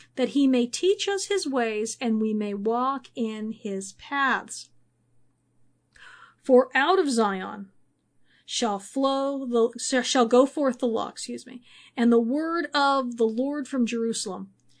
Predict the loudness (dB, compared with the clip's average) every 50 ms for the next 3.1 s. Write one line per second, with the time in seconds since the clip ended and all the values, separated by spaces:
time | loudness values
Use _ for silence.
0 | _ _ _ _ -2 0 2 2 2 2 2 0 0 0 0 0 2 2 0 -2
1 | -2 -2 -2 -2 -2 -2 -2 -4 -2 -2 -4 -4 -6 -8 _ -2 0 0 2 4
2 | 4 4 4 2 0 -2 -2 -2 -2 -2 -2 -2 -2 -2 -4 -4 -4 -8 -12 -16
3 | -18